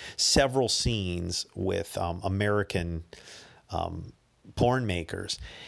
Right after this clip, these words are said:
And some of 'em are pretty hot, uh,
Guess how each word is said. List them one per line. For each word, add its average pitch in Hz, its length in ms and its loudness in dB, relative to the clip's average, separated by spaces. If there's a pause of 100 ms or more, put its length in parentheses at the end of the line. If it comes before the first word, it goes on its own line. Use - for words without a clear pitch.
(240)
And 95 720 2 (1040)
some 170 260 4
of 190 100 4
'em 196 140 6
are 165 60 2
pretty 175 260 4
hot, 135 380 6
uh, 104 120 -4